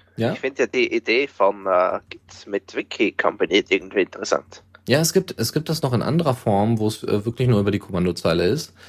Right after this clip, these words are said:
Speaker 1: Und zwar im Bereich, ähm, wie war das denn? Und zwar nur im Bereich, hm, ja,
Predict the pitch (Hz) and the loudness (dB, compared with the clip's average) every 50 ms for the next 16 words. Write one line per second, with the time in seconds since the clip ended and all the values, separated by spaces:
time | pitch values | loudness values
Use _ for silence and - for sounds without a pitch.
0 | - - - - _ - 107 110 107 - 123 131 139 - - 127 123 117 120 117 | -20 -20 -20 -14 _ 0 0 0 2 2 2 2 0 0 0 2 2 4 2 2
1 | 104 104 101 101 101 104 107 110 110 110 113 113 - - - - - _ _ - | 2 2 2 2 2 2 0 0 0 0 -2 -2 -4 -8 -16 -20 -20 _ _ -20
2 | - - - - _ _ _ - - 101 101 101 101 101 98 101 98 101 101 104 | -20 -20 -20 -20 _ _ _ -4 -2 0 2 2 2 2 2 2 2 2 2 0
3 | 104 - _ _ - 90 - - - 113 135 127 107 - - - 85 82 80 80 | -2 -6 _ _ -4 -4 -4 -2 0 0 2 2 2 0 -2 -2 0 0 2 2
4 | 80 82 87 - - _ _ _ _ _ _ _ - - - - - - - _ | 2 0 -2 -4 -10 _ _ _ _ _ _ _ -20 -20 -20 -20 -20 -20 -20 _
5 | _ - - - 80 - - - 104 113 131 139 135 120 - - 104 101 92 90 | _ -10 -6 -6 -6 -6 -4 -2 2 2 2 4 2 2 2 2 0 -2 -2 -2
6 | 82 - 82 92 110 127 143 151 - - - - - _ _ _ _ _ _ _ | -4 -2 0 2 2 2 2 0 -4 -10 -20 -20 -20 _ _ _ _ _ _ _
7 | _ _ _ _ - _ - - 110 113 113 117 117 117 113 113 117 117 117 117 | _ _ _ _ -20 _ -6 -2 0 2 2 2 2 2 2 2 2 0 0 0
8 | 117 - _ _ _ _ _ _ _ _ _ _ _ - - _ _ _ - - | -2 -4 _ _ _ _ _ _ _ _ _ _ _ -16 -16 _ _ _ -20 -20
9 | - _ _ _ _ _ _ _ _ _ _ - - 113 110 104 117 143 160 | -20 _ _ _ _ _ _ _ _ _ _ -2 0 2 2 4 2 2 0